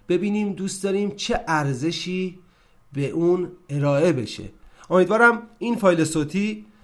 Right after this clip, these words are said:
براتون مفید بوده باشه. از شما خواهش می‌کنم اگر این فایل صوتی رو مفید دیدید،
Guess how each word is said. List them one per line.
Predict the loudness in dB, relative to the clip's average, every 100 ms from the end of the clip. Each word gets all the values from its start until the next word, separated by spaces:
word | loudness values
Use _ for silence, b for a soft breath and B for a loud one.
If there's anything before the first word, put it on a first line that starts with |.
| b -2
براتون | 2 2 2 2
مفید | 0 -2 -6 -2
بوده | -2 2
باشه. | 2 2 0 0 -4 -14 b b -8
از | -4
شما | 0 0
خواهش | 2 0 0
می‌کنم | -4 -2 0 0 -4 -12 -4
اگر | 0 0
این | 0
فایل | 0 0 0
صوتی | -2 -2 0
رو | 0
مفید | 0 -2 -4 -4
دیدید، | -4 -2 -4 -6